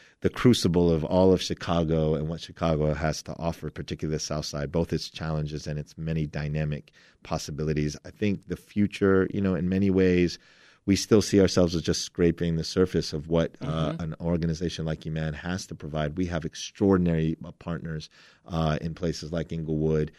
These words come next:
Speaker 1: uh, where you talked about health, where, you know, we know, unfortunately, continues to have the largest health disparity in the country between Inglewood and a life,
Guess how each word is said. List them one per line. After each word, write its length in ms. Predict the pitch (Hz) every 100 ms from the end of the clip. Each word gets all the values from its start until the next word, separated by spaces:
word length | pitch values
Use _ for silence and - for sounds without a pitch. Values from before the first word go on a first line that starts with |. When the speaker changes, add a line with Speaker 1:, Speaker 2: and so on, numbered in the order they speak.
| _ _ -
Speaker 1:
uh, 320 | 85 78 76
where 380 | 76 82 80 80
you 180 | 80 82
talked 260 | 90 82
about 200 | 78 78
health, 320 | 82 82 78 -
where, 160 | 85
you 140 | - 95
know, 120 | 80
we 200 | 78 82
know, 280 | 87 85 82
unfortunately, 560 | 80 80 92 87 85 80
continues 480 | 78 - 82 80
to 100 | -
have 220 | 78 85 78
the 140 | 80 80
largest 360 | 82 78 78
health 180 | - 80
disparity 640 | 80 - 80 80 80 78 -
in 100 | 80
the 80 | 78
country 340 | - 92 90
between 360 | 78 - 80 78
Inglewood 420 | 76 78 76 73
and 180 | 76 76 _ _ _ -
a 60 |
life, 220 | 80 82